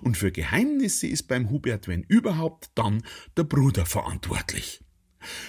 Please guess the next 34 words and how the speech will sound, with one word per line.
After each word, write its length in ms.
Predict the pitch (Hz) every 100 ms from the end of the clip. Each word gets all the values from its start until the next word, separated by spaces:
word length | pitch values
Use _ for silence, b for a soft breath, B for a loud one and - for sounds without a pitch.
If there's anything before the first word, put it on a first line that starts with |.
| 151
Insofern 640 | - 139 - 127 117 139 127
ist 200 | 127 107
es 180 | 113 -
gut 220 | 120 113
möglich, 400 | 208 233 110 -
dass 180 | 98 -
die 120 | 98
bayerische 580 | 90 92 95 98 95 90
Regierung 400 | 90 120 101 110
nur 280 | 107 117
bis 220 | 117 110 -
zum 200 | - 80
Europawahlkampf 1080 | 95 143 262 - 123 90 85 82 98 87 -
geräuschlos 640 | 107 87 85 - 87 -
arbeitet 540 | 82 85 82 80 82 - B 127
und 200 | 214 233 -
es 200 | 185 -
ab 240 | 165 _
dann 240 | - 165 165
zwei 540 | - 135 123 143 139 101
bayerische 560 | 80 76 64 - 71
Regierungen 600 | 80 80 87 76 80 82
gibt. 360 | - - - - _
Das 240 | - -
Kabinett 540 | - 104 85 80 65 -
Söder 580 | - 175 240 247 226 226 B B -
und 280 | 165 165 - B
das 240 | 160 143 -
Kabinett 560 | 95 90 104 107 - -
Aiwanger. 600 | - 117 120 85 90 90 -
Und 220 | 123 104
wie 140 | 101 - -
dessen 340 | 285 - 156
ausgeht, 580 | 92 87 - 82 65